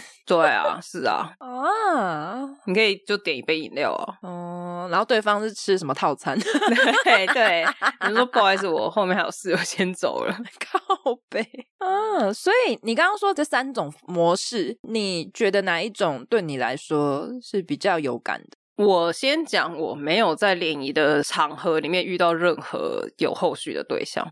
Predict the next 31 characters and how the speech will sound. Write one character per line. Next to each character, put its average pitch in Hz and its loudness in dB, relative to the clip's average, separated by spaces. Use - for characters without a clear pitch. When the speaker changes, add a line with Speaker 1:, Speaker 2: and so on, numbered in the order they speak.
Speaker 2:
哦， 294 -2
真 320 0
的 311 2
哦？ 185 -2
Speaker 1:
对， 277 4
因 349 2
为 311 4
可 220 2
能 233 6
不 226 -4
适 277 2
合 175 4
我 165 2
啦， 156 4
因 214 -2
为 226 4
我 180 4
有 160 6
认 170 2
识 185 -4
的 104 2
人 82 0
确 180 2
实 - -6
是 160 -4
在 139 2
联 107 -6
谊 139 -6
的 131 2
场 - -6
合 156 -6